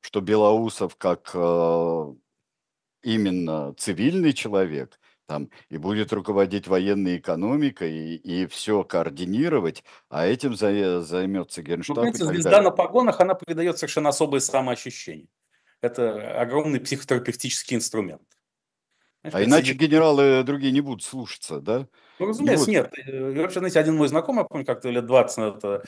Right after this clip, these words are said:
Speaker 2: отмечался Новый год, он взял на прокат генеральский мундир.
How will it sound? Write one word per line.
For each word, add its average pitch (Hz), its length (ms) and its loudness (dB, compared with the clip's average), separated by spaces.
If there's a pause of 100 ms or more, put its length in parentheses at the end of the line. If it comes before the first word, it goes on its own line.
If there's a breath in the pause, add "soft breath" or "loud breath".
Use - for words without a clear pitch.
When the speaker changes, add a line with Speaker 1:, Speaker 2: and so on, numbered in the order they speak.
(260 loud breath)
Speaker 2:
отмечался - 540 0
Новый 127 200 0
год, 294 200 -2
он 156 100 4
взял 175 180 -2
на 165 80 2
прокат 147 560 4
генеральский 113 480 -4
мундир. 92 380 -6